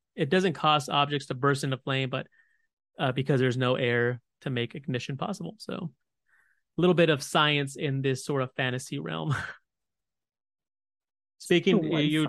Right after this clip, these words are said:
Speaker 1: you're talking
Speaker 2: scientific
Speaker 1: about
Speaker 2: part. That's
Speaker 1: what's
Speaker 2: it.
Speaker 1: that?
Speaker 2: So that's the one scientific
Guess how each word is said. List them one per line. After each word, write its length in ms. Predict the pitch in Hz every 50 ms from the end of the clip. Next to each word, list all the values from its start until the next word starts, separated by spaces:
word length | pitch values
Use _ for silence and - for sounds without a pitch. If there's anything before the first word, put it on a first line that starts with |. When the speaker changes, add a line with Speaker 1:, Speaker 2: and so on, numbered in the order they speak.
| - 160
Speaker 1:
you're 120 | 151 165 139
talking 0 |
Speaker 2:
scientific 180 | 180 185 190 175
Speaker 1:
about 240 | 156 135 135 -
Speaker 2:
part. 260 | - - - - - _ _ _ _ _ _ -
That's 100 | - -
Speaker 1:
what's 100 | 156 139
Speaker 2:
it. 100 | - 156
Speaker 1:
that? 160 | 139 170 180 160 - - _ _ _ _ _ _ _ - - - _ -
Speaker 2:
So 120 | - 269
that's 120 | 240 -
the 100 | - 220
one 340 | 196 196 196 208 208 208 214 202
scientific 760 | - 220 190 185 185 185 202 - 196 175 - 175 170 -